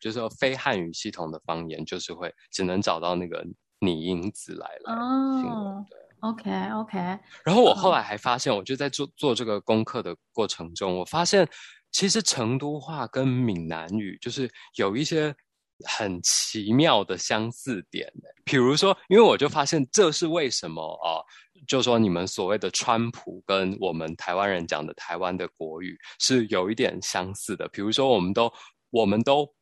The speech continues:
Speaker 1: 会把那个着声母轻化，就是说，就讲，讲白了，就是说这个平翘舌就不分了。就比如说，
Speaker 2: 啊。
Speaker 1: 比如说他这边举的例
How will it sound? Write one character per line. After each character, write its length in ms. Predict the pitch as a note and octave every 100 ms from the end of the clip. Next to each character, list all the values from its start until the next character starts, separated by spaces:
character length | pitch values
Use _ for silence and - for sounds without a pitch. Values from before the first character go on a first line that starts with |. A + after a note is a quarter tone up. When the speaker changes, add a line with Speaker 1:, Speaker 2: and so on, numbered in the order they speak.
| _
Speaker 1:
会 220 | - D3 A2
把 220 | F2 E2
那 160 | F#2+ G2
个 260 | F#2+ F#2 - _
着 200 | - A2
声 220 | A2 B2
母 180 | B2 F#2
轻 340 | - - G2+ G#2
化， 320 | G#2 A#2 E2
就 160 | E2 G2+
是 160 | G#2
说， 260 | F#2 F#2+ F2+ - _
就 100 | -
讲， 300 | G#2+ A2 G2 G2+
讲 280 | - F#2+ F#2+ - _ _ _ _ _
白 240 | - G2+ G#2+
了， 140 | B2
就 140 | B2 B2+
是 120 | A#2+
说 320 | A#2 A2 G#2 - _ _ _ -
这 80 | A#2
个 360 | A2 F#2 F2+ F#2
平 280 | - G#2+ G#2
翘 320 | - D3 G2+
舌 280 | - F2 D#2+
就 120 | G2+
不 160 | F2 F#2
分 200 | - D#2+ C#2+ C#2
了。 120 | - _ - G#3+
就 60 | A#3
比 80 | A3
如 160 | G3
说， 220 | F#3 A#2+
Speaker 2:
啊。 60 | A#2 - -
Speaker 1:
比 100 | -
如 60 | B2+
说 100 | C#3
他 140 | D3
这 60 | C3
边 120 | C3
举 140 | B2+
的 140 | F#2+ F#2
例 260 | A2+ G2+